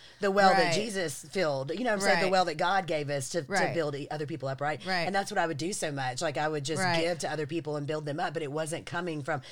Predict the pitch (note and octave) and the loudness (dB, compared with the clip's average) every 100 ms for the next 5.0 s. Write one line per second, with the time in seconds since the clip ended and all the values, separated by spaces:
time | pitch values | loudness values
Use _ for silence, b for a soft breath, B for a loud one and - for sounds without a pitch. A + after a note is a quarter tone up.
0 | B - G#3+ D4 D#3+ C3 C#3+ C#3 C3+ G#2 | B -2 0 0 -2 -4 -6 -4 -4 -4
1 | A#2+ B2 D#3+ D#3+ C4 F#3 E3+ C#3+ D3+ C#3 | -6 -4 0 2 2 0 -2 -2 -2 -2
2 | C3+ D3 C3+ - E3+ D3 D3 C3+ B2+ - | -2 -2 -4 -2 -4 -2 0 0 -2 -6
3 | D3 D3+ C#3+ D#4 D#3+ B2+ A#2+ A2 G#2+ G2+ | -6 -2 2 0 0 -4 -6 -8 -8 -6
4 | F2+ A2 D3 F#3+ F#3+ A3+ A3+ G#3 C#4+ C4+ | -6 -6 -8 -8 -8 -8 -8 -2 0 0